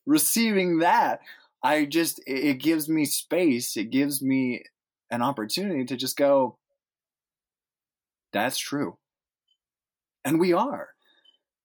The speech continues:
you know, and I, and I just, I, I, and I don't know. I mean, I, I don't have very many, you know, really, really close friends.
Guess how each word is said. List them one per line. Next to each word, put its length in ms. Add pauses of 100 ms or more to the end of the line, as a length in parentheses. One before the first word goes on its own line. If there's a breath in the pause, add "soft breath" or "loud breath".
(160)
you 80
know, 160
and 120
I, 200
and 140
I 100
just, 480
I, 240
I, 220 (760)
and 140
I 140
don't 180
know. 220
I 100
mean, 160
I, 320 (1400)
I 100
don't 200
have 220
very 200
many, 240
you 160
know, 160
really, 420
really 540
close 340
friends. 480